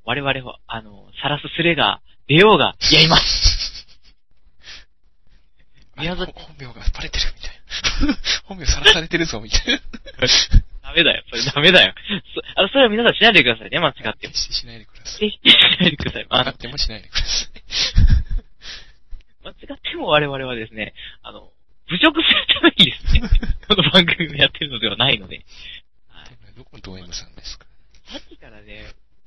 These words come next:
Speaker 1: 逃げ逃げばっかり話してたらダメだよ。
Speaker 2: ダメですね。
Speaker 1: 進んでいかないとね、ダメです。どこまでも話が進まないじゃないかって皆さん怒ってますよ。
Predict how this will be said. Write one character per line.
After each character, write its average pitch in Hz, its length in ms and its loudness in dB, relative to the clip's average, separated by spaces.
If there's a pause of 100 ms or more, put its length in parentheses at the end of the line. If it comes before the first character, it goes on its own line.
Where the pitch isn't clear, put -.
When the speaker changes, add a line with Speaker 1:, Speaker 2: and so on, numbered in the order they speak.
(280)
Speaker 1:
逃 110 80 -20
げ 233 160 6
逃 214 160 4
げ 208 80 8
ば 180 120 4
っ - 40 -2
か 120 100 -4
り 104 100 -2
話 113 220 -10
し - 80 -14
て 104 80 0
た 95 60 -2
ら 85 40 -12
ダ 87 120 -6
メ 143 60 -16 (120)
だ - 80 -20
よ。 - 80 -20 (160)
Speaker 2:
ダ - 120 -20
メ 104 120 -20
で - 100 -20
す - 140 -16
ね。 - 60 -20 (1000)
Speaker 1:
進 277 100 -20
ん 277 40 -20
で 262 80 -10
い - 20 -20
か 233 120 -14
な 156 100 -16
い - 40 -20
と - 40 -20 (120)
ね、 - 60 -20 (120)
ダ 120 100 -14
メ 110 100 -20
で - 40 -20 (220)
す。 - 120 -20
ど 165 80 2
こ 240 80 -6
ま 226 100 4
で 120 60 2
も 98 80 -12
話 170 240 0
が 101 100 -8 (100)
進 202 80 -8
ま 247 100 -2
な 247 100 0
い 220 40 0
じ 170 60 0
ゃ 139 40 2
な 110 80 -2
い - 40 -8
か - 80 -8
っ - 40 -14
て 90 100 -16
皆 131 160 -4
さ - 100 -10
ん - 40 -14
怒 - 120 -6
っ - 40 -6
て 120 100 -6
ま - 80 -20
す - 40 -20
よ。 - 60 -20